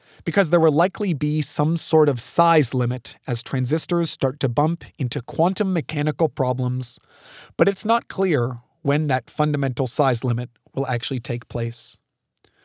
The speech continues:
So, while computing as a whole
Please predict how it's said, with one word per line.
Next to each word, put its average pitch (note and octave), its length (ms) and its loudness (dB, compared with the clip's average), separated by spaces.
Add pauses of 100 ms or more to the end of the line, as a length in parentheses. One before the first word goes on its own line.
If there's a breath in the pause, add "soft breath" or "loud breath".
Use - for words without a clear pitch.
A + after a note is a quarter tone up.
(360 soft breath)
So, A#3 480 6
while F3 340 4
computing A3 720 0
as C3+ 100 2
a B2+ 60 2
whole E3+ 680 2